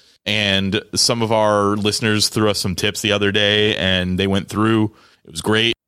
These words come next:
Base contention token seems awesome. It seems like a really cool project. There's a project called Kadena that is not a cryptocurrency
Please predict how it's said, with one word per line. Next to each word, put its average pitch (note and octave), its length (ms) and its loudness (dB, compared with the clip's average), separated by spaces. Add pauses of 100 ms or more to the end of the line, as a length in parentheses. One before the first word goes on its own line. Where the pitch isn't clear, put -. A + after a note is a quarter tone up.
(100)
Base B2+ 220 0
contention B2 340 -4
token A2 280 0
seems G2+ 460 0
awesome. G2 520 -2 (160)
It A2 160 -2
seems G#2 180 -2
like G#2 120 0
a F#2+ 40 -2
really F#2+ 160 0
cool F#2+ 160 -2
project. F#2 460 -2 (340)
There's D3 440 0
a F#3+ 100 2
project C#3+ 420 -2
called B2 260 -2
Kadena A2 560 0 (140)
that G#2+ 160 0
is G2 160 -2
not F#2+ 540 -2
a F#2 240 0
cryptocurrency A#2+ 880 -2